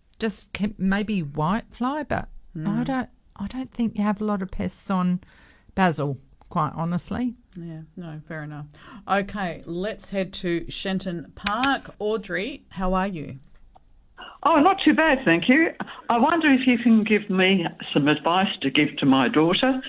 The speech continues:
Speaker 3: She's put some spinach and parsley seedlings in, but the slaters are having a, a ball, and, um, she's lost half of them, and we wondered if there's anything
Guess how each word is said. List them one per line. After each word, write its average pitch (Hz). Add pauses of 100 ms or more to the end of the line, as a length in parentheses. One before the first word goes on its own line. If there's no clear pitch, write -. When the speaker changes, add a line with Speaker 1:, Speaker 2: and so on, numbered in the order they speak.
(300)
Speaker 3:
She's 160
put 262 (140)
some 196 (280)
spinach 262
and 190
parsley 202
seedlings 135
in, 120 (460)
but 165
the 165 (140)
slaters 233
are 165
having 165
a, 147 (380)
a 147
ball, 120 (580)
and, 160
um, 160 (160)
she's 156 (120)
lost 220
half 185
of 120
them, 127 (100)
and 151
we 160
wondered 180
if 170
there's 165
anything 170